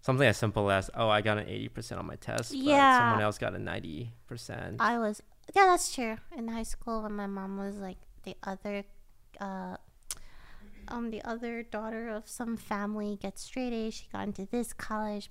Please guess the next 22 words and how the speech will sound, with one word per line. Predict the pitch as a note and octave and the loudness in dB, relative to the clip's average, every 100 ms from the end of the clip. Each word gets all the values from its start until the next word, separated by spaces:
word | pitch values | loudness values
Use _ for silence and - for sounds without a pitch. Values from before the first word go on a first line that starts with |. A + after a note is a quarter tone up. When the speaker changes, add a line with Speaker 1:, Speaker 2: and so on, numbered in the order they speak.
| - | -6
Speaker 2:
blah, | A3+ | -4
blah, | G#3+ G#3 | -4 -6
blah, | G#3 | -6
blah. | - G3+ G3+ G3+ G3 - | -8 -6 -4 -4 -4 -4
What | A3+ | -4
are | A3+ | -2
you | G#3+ G#3 | -2 -4
doing?" | G3 F#3+ F#3+ F#3 F#3+ - - - - - - - - | -2 -2 -2 -4 -6 -8 -14 -12 -4 -2 -2 -4 -4
I'm | A3+ A3+ | -2 -2
like, | A3 G#3 G#3 - | -2 -2 -6 -8
"I'm | C#4+ | -12
fat." | - - G#3 - - - - | -10 -10 -8 -8 -10 -10 -2
<laughs> | - - - - - - - G4+ - - - - - - - - - | -2 0 -6 -14 -18 -20 -12 -10 -10 -14 -20 -10 -4 -4 -4 -10 -4
Speaker 1:
Is | |
that | G#2+ | 2
what | A2+ A2 | 2 2
you | |
said? | - A#2 A#2+ - - | 2 2 2 -4 -14
Speaker 2:
Yeah. | A4+ A4 G#4 - - - - - - | -8 -4 -4 -6 -18 -20 -20 -20 -10
I | - - - B4+ B4 B4 | -6 -4 -2 4 8 10
was | A#4+ B4 | 10 8
like, | - | 8